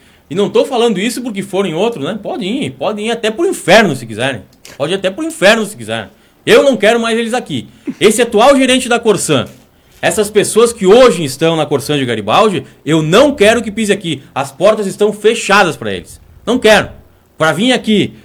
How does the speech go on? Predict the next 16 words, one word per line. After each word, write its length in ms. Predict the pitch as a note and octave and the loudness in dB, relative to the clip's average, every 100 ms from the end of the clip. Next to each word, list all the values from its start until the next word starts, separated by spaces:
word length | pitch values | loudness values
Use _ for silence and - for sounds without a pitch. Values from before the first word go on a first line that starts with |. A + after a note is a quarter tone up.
| _ | _
conversar, 840 | E3 F3 F3+ D#3+ G3 F#3+ A#2+ - - _ - | 0 2 4 2 2 2 0 -6 -18 _ -8
conversar, 880 | D#3 D#3+ C#3+ F#3 F3 C#3 G2+ F2 - - - - | -2 -2 0 0 2 0 -2 -8 -16 -16 -10 -6
ah, 320 | A2+ G#2 F#2+ | -4 -6 -8
blá, 340 | D#2 G2+ D#3 E3+ | -12 -2 0 2
blá, 160 | D#3 | 0
blá 440 | A#2+ D#3+ G3 F3+ D3 | 0 2 4 4 2
e, 100 | B2+ | 0
e, 400 | B2 B2 A#2+ A2+ A2+ A#2 | -2 -4 -4 -6 -8 -8
e 40 | B2 | -4
mentir, 580 | D3+ C#3 B2+ B3 A#3 A2 | -2 -2 0 0 0 -2
eu 100 | C3 | -2
não 140 | C4+ | 0
quero. 400 | - A#3+ C#4 - - _ _ _ _ | 2 2 2 -2 -10 _ _ _ _
Eu 100 | D#3 | -4
não 140 | C4 | -2
quero. 340 | E4+ G3 A#3 | 0 -2 -2